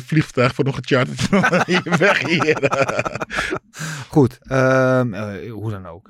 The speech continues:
Speaker 2: Ehm, ja. Het, het, het gaat de goede kant op met hem.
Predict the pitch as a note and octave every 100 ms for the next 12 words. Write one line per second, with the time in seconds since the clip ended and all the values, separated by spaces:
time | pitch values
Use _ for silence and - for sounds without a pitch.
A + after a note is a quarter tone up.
0 | - F#2+ F2 E2+ F2+ - F#2+ _ _ _
1 | _ G2+ - A2 G2 - G2+ A#2 - C#3+
2 | - - B2 G#2 G2 - G2 F#2+